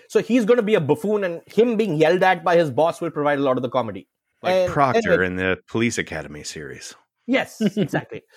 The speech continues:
Speaker 1: So anyway, to circle all this back, what happens is that they get access to the jail because they're like, "We want to see the prisoners."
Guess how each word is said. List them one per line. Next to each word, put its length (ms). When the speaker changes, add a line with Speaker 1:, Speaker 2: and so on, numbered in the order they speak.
Speaker 1:
So 120
anyway, 220
to 60
circle 320
all 180
this 140
back, 280
what 120
happens 420
is 160
that 220
they 100
get 320
access 460
to 100
the 100
jail 360
because 420
they're 160
like, 220
"We 120
want 220
to 60
see 100
the 140
prisoners." 600